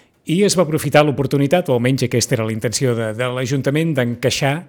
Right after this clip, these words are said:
la qüestió de les pantalles sòniques, fonoreductores, i la qüestió del pas sota la via. Bé, què se'n va treure d'aquella, d'aquella reunió? Com va anar? Si els va impressionar molt el que van veure? Si, si després els de dif s'hi van posar més o menys bé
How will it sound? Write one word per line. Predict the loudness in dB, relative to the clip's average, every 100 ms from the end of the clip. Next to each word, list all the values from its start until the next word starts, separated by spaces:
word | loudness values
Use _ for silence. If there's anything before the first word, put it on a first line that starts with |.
| -8
la | -6
qüestió | -4 -2 -2
de |
les | -2
pantalles | -4 -4 -2 -2 -2 -2
sòniques, | 0 0 0 -2 -4
fonoreductores, | -4 -4 -4 -4 -4 -2 -2 -2 -8 -20 -14 -2
i | 0
la | 0
qüestió | -2 -2 -4
del | -4
pas | -4 -4
sota | -4
la | -2 -4
via. | -8 -16 _ -20 -20 -6
Bé, | -6 -4
què | -4
se'n | -2 0
va | 0 2
treure | 0 0 -2
d'aquella, | -2 -2 -4 -6 -6
d'aquella | -6 -4 -4 -4
reunió? | -6 -4 -6 -8 -14 _ _
Com | 2 2
va | 2
anar? | 0 0 -4 -8
Si | -6 -4 -4
els | -4
va | -2 -2
impressionar | -4 -4 -4 -4 -2
molt | -4
el | -4
que | -4
van | -4 0
veure? | 0 0 -4 -4
Si, | -6 -6 -6 -8 -8
si | -8 -6
després | -6 -6 -4 -4
els | -4 -2
de | -4
dif | -4
s'hi | -4 -4
van | -4 -6
posar | -6 -6
més | -8 -8
o |
menys | -8 -6
bé | -8